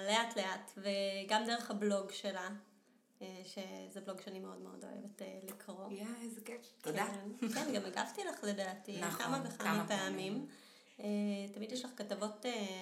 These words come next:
Speaker 1: מאוד, אה, מ-, גם מלאות מידע ועם טיפים שממש יודעות, אה, לפצח את הנושא הזה של, אה, להיות מעצב ולעצב גם.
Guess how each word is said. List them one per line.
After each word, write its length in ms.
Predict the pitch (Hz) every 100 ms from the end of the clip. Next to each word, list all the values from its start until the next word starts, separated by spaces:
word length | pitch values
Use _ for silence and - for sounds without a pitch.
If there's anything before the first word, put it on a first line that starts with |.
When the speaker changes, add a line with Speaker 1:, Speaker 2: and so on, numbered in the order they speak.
| 185 185 185
Speaker 1:
מאוד, 320 | 185 196 208
אה, 80 | 247 233 202 185 185 190 190 190 - _ _ _ - - _ _
מ-, 180 | 226 240
גם 200 | 302 302
מלאות 340 | 262 277 330 -
מידע 640 | 349 262 208 254 262 254 240 208 202 190
ועם 500 | 202 196 190 202 202
טיפים 680 | - 269 - 233 214 196 196 196 196
שממש 1160 | - 208 196 196 196 196 196 - _ - 247 254 - - - -
יודעות, 480 | 202 - 247 247 247
אה, 260 | 214 185
לפצח 880 | 185 208 - 208 - 262 254 226 -
את 200 | 208 208
הנושא 880 | 202 190 180 175 - - 196 202 208
הזה 360 | 202 202 185 185
של, 440 | - 190 190 185
אה, 460 | 185 190 190 208 208 208 - - -
להיות 320 | 214 247 -
מעצב 340 | 269 269 262 320 359 381 359 330 208
ולעצב 760 | 202 202 196 196 - - - 208
גם. 260 | 208 -